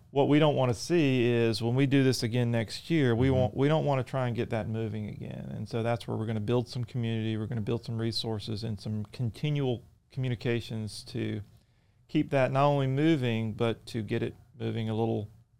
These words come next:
Speaker 1: more smoothly and a little more quickly and get more people on board.
Speaker 2: And that will be part deux of Culture Shift. It will be coming up, but we did wanna thank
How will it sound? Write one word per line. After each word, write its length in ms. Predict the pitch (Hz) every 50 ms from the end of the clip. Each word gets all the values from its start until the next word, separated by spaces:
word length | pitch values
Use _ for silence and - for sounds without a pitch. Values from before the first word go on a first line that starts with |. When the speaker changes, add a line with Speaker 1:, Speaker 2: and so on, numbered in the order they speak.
| _ -
Speaker 1:
more 200 | 113 110 107 104
smoothly 720 | - - - 117 113 113 110 110 107 - 113 - - -
and 100 | - -
a 40 | -
little 260 | - 117 113 113 107 - - - - 110
more 120 | 107 107 107
quickly 580 | - - - 120 113 - - - 120 104 110 - - - _ _ _ _ _ _ _ _ _ _
and 140 | - 117 117
get 100 | 123 139 139
more 140 | 135 143
people 300 | 139 - 143 131 131 117
on 120 | 120 120 113
board. 200 | 104 107 - - - _ _ _ _ _ -
Speaker 2:
And 180 | 113 107 110
that 200 | 120 131 131 -
will 140 | 117 113 110
be 360 | 101 98 117 107 107 104 98 92 _
part 360 | - - 127 120 117 - - - -
deux 320 | 98 110 139 151 110 80 80 80 - - - -
of 280 | - 98 98 95 - -
Culture 420 | 98 127 127 127 - - 127 104
Shift. 520 | 95 - - 104 95 110 117 - - -
It 80 | 104 95
will 80 | 98 101
be 160 | 95 101 101
coming 420 | 95 - - 120 113 113 110 104 110
up, 300 | 110 110 113 113 - -
but 180 | 104 101 -
we 120 | - 113 113
did 220 | 107 143 151 139
wanna 280 | 139 131 123 120 110 101
thank 360 | - - 120 113 110 110 -